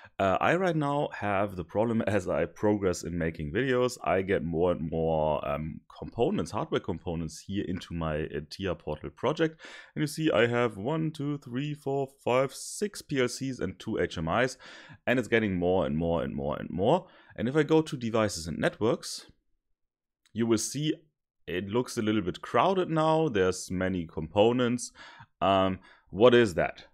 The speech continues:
And why do I have network view? I have topology view, and I also have device view. What? What? Why? I don't know. <clears throat> Let's check it out. So whenever you add a new device,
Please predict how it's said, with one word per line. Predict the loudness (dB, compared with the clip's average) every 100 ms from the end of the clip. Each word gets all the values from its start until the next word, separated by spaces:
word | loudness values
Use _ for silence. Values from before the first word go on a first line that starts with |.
| -4
And | -2 0
why | 4 4
do | 6 6
I | 6
have | 4 -2 0 0 -2
network | -2 -2 -2 -6 -2 -2 -2
view? | -6 -4 -2 -2 -2
I | -2
have | -2 -4
topology | -8 -4 -2 -2 -2 -6
view, | -4 -4 -2 -2
and | -2
I | 0
also | 0 0 -2
have | -4 -4
device | -8 -6 -6 -6 -6
view. | -6 -6 -8 -20 -20 -6
What? | -2 -2 -4 -16 -16 -16 -16 -16 _
What? | -8 -2 -2 -2
Why? | 0 0 0 6 6 6 -8 -10 -8 -2
I | -2
don't | -2 -2
know. | -2 -4 -4 -16 -20 -20 -8 -2 -2
<clears throat> | -2 -8 -14 _ _ -10
Let's | -8 -2
check | 2
it | 4
out. | 4 2 _ _ _ -20 -20 -20 _ _
So | -2 8 10 10 6 -2 _ _ 0
whenever | 4 4 4
you | 4
add | 6 4 2
a |
new | 0 0
device, | 0 0 2 0 -4 -10